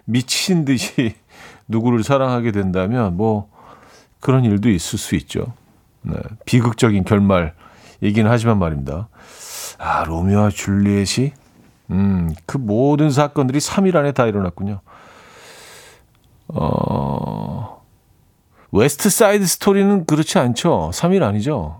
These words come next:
예, 그건 좀 다른 것 같습니다. 예. 로미오와 줄리엣을 모티브로 해서 만든, 예, 거라고 알고 있는데. 어, 한재경님, 돌고래들도 사람처럼 서로의 이름을 부른대요.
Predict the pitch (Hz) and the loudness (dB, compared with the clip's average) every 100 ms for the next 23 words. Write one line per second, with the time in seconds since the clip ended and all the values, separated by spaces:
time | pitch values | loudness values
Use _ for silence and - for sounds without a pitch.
0 | 170 92 107 131 143 110 104 90 82 76 | -8 -4 -2 -4 -2 0 0 0 -4 -6
1 | - 73 92 120 _ 92 87 92 _ - | -8 -8 -10 -14 _ -14 -14 -16 _ -20
2 | - - - - - - - - _ _ | -20 -20 -20 -20 -20 -20 -20 -20 _ _
3 | - 95 110 113 113 - 110 107 117 98 | -2 0 2 4 2 2 2 2 2 2
4 | 107 - 123 113 107 101 90 87 104 135 | 0 0 2 2 2 0 0 -2 -4 -8
5 | 175 107 90 85 92 - - - - - | -10 -8 -6 -8 -10 -14 -12 -8 -6 0
6 | 104 98 87 80 76 76 101 - - - | 2 2 2 0 0 -4 -8 -14 -20 -20
7 | - - - - _ - 107 117 120 123 | -20 -20 -20 -20 _ 0 2 4 4 4
8 | 123 123 120 117 - - _ _ _ _ | 4 2 0 -4 -14 -20 _ _ _ _
9 | _ - 185 185 185 180 156 151 151 135 | _ 2 4 4 4 4 4 4 4 4
10 | 113 175 - - - - - 143 165 196 | 2 0 -4 -14 -20 -20 0 4 6 6
11 | 202 190 185 170 190 165 170 180 180 147 | 6 6 4 6 4 4 4 4 2 2
12 | 170 175 165 - 190 175 127 139 139 120 | 2 2 0 2 4 4 4 2 2 2
13 | 113 98 95 110 | 2 2 0 -2